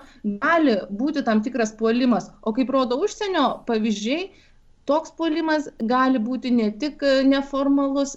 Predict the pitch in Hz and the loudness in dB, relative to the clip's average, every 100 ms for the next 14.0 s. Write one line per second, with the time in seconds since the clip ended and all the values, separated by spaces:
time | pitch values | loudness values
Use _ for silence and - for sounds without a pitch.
0 | 196 196 233 220 269 247 254 254 - _ | -8 -2 -2 0 -2 0 -4 -8 -20 _
1 | _ _ _ 220 226 220 - 381 226 170 | _ _ _ -2 -2 -2 0 0 0 -4
2 | 165 - 262 247 214 185 175 196 226 214 | -10 -2 0 0 -2 -6 -8 -4 -4 -2
3 | 240 240 214 240 226 214 226 208 240 220 | -4 -4 -4 -2 -2 -2 -4 -2 -2 0
4 | 214 214 214 202 - 247 254 214 202 190 | -2 0 -2 -2 -4 -2 -2 -2 -4 -2
5 | 220 196 208 202 190 - 226 226 220 240 | -6 -4 -6 -6 -6 -6 -4 -2 0 0
6 | 214 208 208 208 - 208 - 220 - - | 0 0 -2 -6 -6 -8 -4 -6 -6 -20
7 | - 208 208 233 220 - 202 202 226 226 | -6 -4 2 2 2 0 2 4 2 2
8 | 247 277 247 226 247 262 262 262 208 180 | 2 0 0 -2 -2 0 0 0 -4 -6
9 | 185 220 214 214 226 240 208 214 226 202 | -6 -6 -6 -6 -6 -4 -2 0 2 0
10 | 196 220 320 220 143 - - _ - 214 | 0 0 2 2 0 -4 -16 _ -8 -6
11 | 220 285 - 247 240 240 208 226 269 262 | -6 -8 -4 -2 -2 -4 -2 0 2 0
12 | - 233 214 240 214 208 185 175 202 196 | -2 -6 -2 0 2 0 -4 -8 -4 -2
13 | 208 208 - 214 233 247 240 214 190 185 | 0 -2 -4 -2 0 0 -2 -4 -4 -6